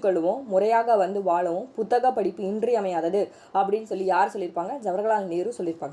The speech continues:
சரிங்களா? So, இதெல்லாம் நோட் பண்ணி வச்சுக்கோங்க. ரொம்ப, ரொம்ப, ரொம்ப இம்பார்ட்டன்ட் இந்த லைன்ஸ் எல்லாமே. லாஸ்ட் கேள்வி பாருங்க. நேரு மகளுக்கு எழுதிய கடிதத்துல எதை பத்தி சொல்லியிருக்காரு அப்படின்னு பார்த்தீங்கன்னா, நூல்களை பத்தி தான் சொல்லியிருக்காரு.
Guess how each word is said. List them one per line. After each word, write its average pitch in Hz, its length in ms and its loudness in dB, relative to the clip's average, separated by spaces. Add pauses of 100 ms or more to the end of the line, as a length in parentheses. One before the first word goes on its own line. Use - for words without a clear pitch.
சரிங்களா? 196 260 -2
So, 240 220 -2
இதெல்லாம் 226 380 -2
நோட் 233 140 -2
பண்ணி 190 180 -4
வச்சுக்கோங்க. 175 320 -4
ரொம்ப, 180 240 0
ரொம்ப, 160 200 -2
ரொம்ப 156 180 -4
இம்பார்ட்டன்ட் 165 460 -6
இந்த 147 200 -8
லைன்ஸ் 147 260 -6
எல்லாமே. 151 320 -8 (2250)
லாஸ்ட் 202 420 0
கேள்வி 202 240 0
பாருங்க. 180 440 0 (120)
நேரு 254 640 2
மகளுக்கு 269 600 0
எழுதிய 214 280 0
கடிதத்துல 202 680 0
எதை 202 240 2
பத்தி 269 360 -2
சொல்லியிருக்காரு 208 440 2
அப்படின்னு 190 300 -2
பார்த்தீங்கன்னா, 185 480 -4
நூல்களை 262 440 2
பத்தி 175 240 -4
தான் 196 160 -4
சொல்லியிருக்காரு. 151 340 -6